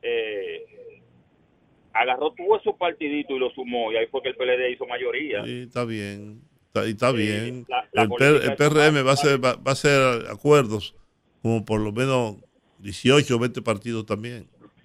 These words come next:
Speaker 1: Lo malo que yo veo es que fue, eh, un, un, un problema de forma.
Speaker 2: Sí, está muy bien.
Speaker 1: Pero en el fo-,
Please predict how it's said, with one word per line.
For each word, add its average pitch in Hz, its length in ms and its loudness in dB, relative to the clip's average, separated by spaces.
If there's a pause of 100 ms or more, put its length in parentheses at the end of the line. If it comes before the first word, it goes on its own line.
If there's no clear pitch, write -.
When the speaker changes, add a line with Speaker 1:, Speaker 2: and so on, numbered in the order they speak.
(240)
Speaker 1:
Lo 139 160 6
malo 185 240 2
que 180 120 2
yo 185 120 4
veo 180 220 6
es 165 60 2
que 165 100 4
fue, 160 480 2 (320)
eh, 120 640 0
un, 139 420 -14
un, - 1600 -20
un 135 60 -20
problema 131 420 0
de 117 180 0
forma. 113 460 2 (580)
Speaker 2:
Sí, 120 480 -6 (240)
está - 400 -16
muy 123 220 -4
bien. 95 120 -4
Speaker 1:
Pero 127 220 0
en 127 80 -10
el 127 80 -8
fo-, 139 260 -4